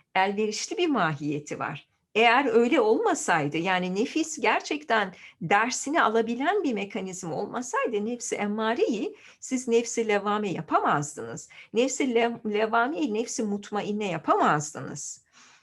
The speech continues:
Nefsi mülhime yapamazdınız. Dersini aldı, sinek ise mağrur ve tembel nefsime hoca ve muallim oldu.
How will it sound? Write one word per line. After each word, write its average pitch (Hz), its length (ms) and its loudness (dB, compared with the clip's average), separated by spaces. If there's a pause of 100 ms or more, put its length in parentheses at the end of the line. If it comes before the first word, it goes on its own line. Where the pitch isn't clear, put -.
(120)
Nefsi 254 340 2
mülhime 233 640 2
yapamazdınız. 190 1200 0 (1800)
Dersini 311 560 6
aldı, 285 500 6 (400)
sinek 403 580 2
ise 269 640 2
mağrur 285 600 2
ve 226 140 0
tembel 214 440 0
nefsime 220 800 -2 (220)
hoca 285 480 0
ve 285 100 2
muallim 208 760 0
oldu. - 360 -6